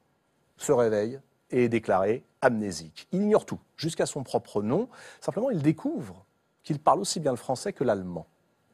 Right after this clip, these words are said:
Assez vite, il est recruté par les services secrets français pour infiltrer l'armée allemande quelques mois plus tard, c'est-à-dire dans l'immédiate après-guerre, juste après ce fameux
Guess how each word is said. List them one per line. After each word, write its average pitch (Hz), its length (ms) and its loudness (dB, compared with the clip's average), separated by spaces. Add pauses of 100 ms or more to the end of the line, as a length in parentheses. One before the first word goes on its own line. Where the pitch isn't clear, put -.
(600)
Assez 131 240 -2
vite, 110 240 -4
il 107 80 -4
est 104 40 2
recruté 107 420 0
par 151 260 2
les 143 100 -2
services 120 400 -2
secrets 92 500 -6
français - 640 0
pour - 200 2
infiltrer 175 640 4 (260)
l'armée 120 300 4
allemande 151 460 4
quelques 175 240 2
mois 151 180 4
plus 127 160 -4
tard, 233 220 4
c'est-à-dire 156 420 4 (220)
dans 185 120 6
l'immédiate 208 640 6
après-guerre, 120 560 4
juste 139 240 -6
après 160 380 4 (280)
ce - 140 -8
fameux 113 400 -2